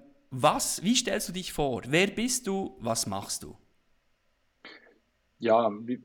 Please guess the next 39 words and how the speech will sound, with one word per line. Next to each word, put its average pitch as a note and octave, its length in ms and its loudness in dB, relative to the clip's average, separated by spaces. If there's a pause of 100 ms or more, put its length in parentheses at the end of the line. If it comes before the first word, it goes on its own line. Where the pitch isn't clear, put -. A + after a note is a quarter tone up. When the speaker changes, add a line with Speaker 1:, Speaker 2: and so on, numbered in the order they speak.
(120)
Speaker 2:
wie D3+ 180 -4
pflegen C#3+ 280 6
wir B2+ 120 8
Juristen C3+ 320 6
zu A2 100 -6
sagen, A2+ 320 4
es, - 200 -8
es G#2 140 -6
kommt B2 260 0
drauf G2+ 220 4
an. F2+ 280 -4 (420)
Es B2+ 200 0
kommt C#3+ 240 4
<laughs> - 20 -2
natürlich A#2 400 2
dann A#2 220 -2
auf G#2+ 160 -2
die G#2+ 100 -4
Gruppe C3 340 4
drauf A2+ 300 6
an. B2 260 2 (440)
Ähm, G#2 280 -2
im E3 140 -14
beruflichen C#3+ 720 6 (240)
Umfeld, C#3+ 640 6
ähm, A#2 840 2 (100)
kann A#2+ 180 -2
ich A#2+ 120 -4
mich A#2 180 0
als, G#2+ 300 6
äh, G#2+ 180 8 (500)
sagen B2 200 2
wir, B2 140 6
eher C#3+ 260 10
unkonventionellen B2+ 800 4
Juristen B2 420 4
vorstellen, B2 500 6
der G#2+ 120 6
sich A2 260 -2